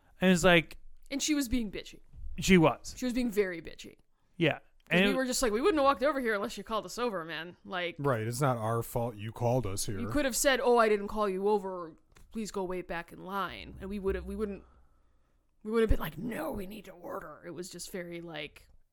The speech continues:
Speaker 1: Oh, yeah. No, it was, it, it was a annoyance,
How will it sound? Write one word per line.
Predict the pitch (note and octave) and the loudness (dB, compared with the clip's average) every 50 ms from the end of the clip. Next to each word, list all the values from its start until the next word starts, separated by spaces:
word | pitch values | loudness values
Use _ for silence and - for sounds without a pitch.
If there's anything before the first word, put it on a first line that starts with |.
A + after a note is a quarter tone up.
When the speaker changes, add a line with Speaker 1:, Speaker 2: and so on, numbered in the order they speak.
| _ _ _ _ _ _ | _ _ _ _ _ _
Speaker 1:
Oh, | - E3 D3+ | 6 6 6
yeah. | C#3 B2+ A#2 - _ _ D3 | 6 4 0 -6 _ _ -8
No, | D3+ C#3 C3 C3+ C#3 | -8 -6 -6 -2 0
it | D#3 D#3+ | 2 4
was, | D#3+ E3 D3+ - - - - - - - - - - - - - _ | 4 4 2 2 -6 -12 -14 -16 -20 -20 -20 -20 -20 -20 -20 -16 _
it, | - G#3 A3 F#3+ - - _ G3+ | 6 6 6 6 2 -2 _ 8
it | G#3 G#3+ | 8 12
was | G#3 G3 F#3 D#3+ | 12 12 10 12
a | F#3 F3+ E3 D#3+ D#3 D#3 D3+ C#3+ C3 - - _ _ _ _ - - _ - - - - - _ _ - - _ _ _ _ _ _ _ _ _ _ _ _ _ _ _ _ _ _ _ _ _ _ _ _ _ - | 12 12 12 12 12 10 8 6 2 0 -8 _ _ _ _ -20 -20 _ -20 -20 -20 -20 -20 _ _ -20 -20 _ _ _ _ _ _ _ _ _ _ _ _ _ _ _ _ _ _ _ _ _ _ _ _ _ -4
annoyance, | D3+ C#3 C3 C3 A#2 - - _ - - - - - - | -2 -2 -2 -2 -4 -6 -10 _ -20 -20 -20 -18 -16 -16